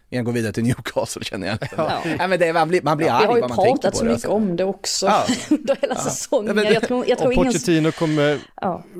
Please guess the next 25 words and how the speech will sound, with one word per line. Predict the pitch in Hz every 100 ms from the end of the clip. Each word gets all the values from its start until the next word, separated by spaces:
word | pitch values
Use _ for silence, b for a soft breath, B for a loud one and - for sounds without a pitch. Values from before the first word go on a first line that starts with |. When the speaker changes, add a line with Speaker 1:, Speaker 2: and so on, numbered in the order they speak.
| 156
Speaker 3:
förmodligen | - 151 143 135
komma | 131 151 139
in | 135 127
här | 127
nu | 120 117
då. | 117
Och | 120 127
han | 147 175
har | 143 120
ju | 123
såklart | 113 127 113 113
jättemycket | 117 139 202 190 - _ 170 139 131 127
spännande | - 143 117 117 110
spelare, | 135 123 113 107 107 101
eh, | 113 113 131
men | 135
han | 147 156
måste | 165 160
få | 156
ihop | 147 147
ett |
lag | 135 151 127
av | 120
det | 101
här. | 95